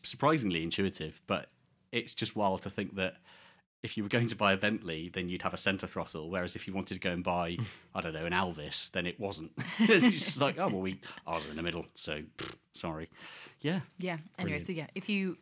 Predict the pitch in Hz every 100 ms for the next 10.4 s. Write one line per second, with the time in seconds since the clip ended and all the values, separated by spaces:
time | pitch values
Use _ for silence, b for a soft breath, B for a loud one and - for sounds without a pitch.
0 | _ - 82 - 117 135 - 147 - 165
1 | - - 127 - 202 202 202 202 120 95
2 | 175 180 160 165 151 147 139 147 - 104
3 | - 120 92 80 80 85 85 156 143 -
4 | - 104 120 - 92 80 69 85 - 107
5 | 147 160 147 123 117 113 107 104 113 104
6 | - 104 98 98 98 98 98 120 160 233
7 | 190 - 165 180 165 165 320 - - -
8 | - 160 139 - 320 - 359 415 427 -
9 | 190 202 175 - 208 202 180 285 302 294
10 | 254 - 151 165